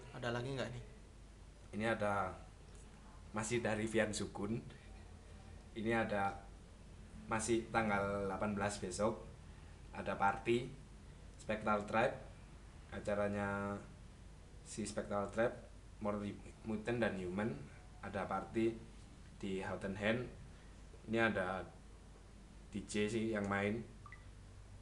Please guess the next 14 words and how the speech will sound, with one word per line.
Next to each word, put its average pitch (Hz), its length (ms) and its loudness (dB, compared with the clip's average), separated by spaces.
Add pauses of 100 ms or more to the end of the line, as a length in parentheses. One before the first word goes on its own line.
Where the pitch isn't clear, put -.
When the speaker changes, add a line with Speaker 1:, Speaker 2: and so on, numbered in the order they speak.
(760)
Speaker 2:
Terus - 300 -2
kayaknya 104 400 2
juga 107 320 2
ada 95 160 0
pameran-pameran 107 800 4
juga. 107 400 2 (920)
Terus - 520 -2
ada, 104 280 -2
mungkin 120 480 0
ada 104 200 -2
lapakan 107 560 2 (1900)
dari 95 220 -2
teman-teman 110 480 2
yang 120 180 2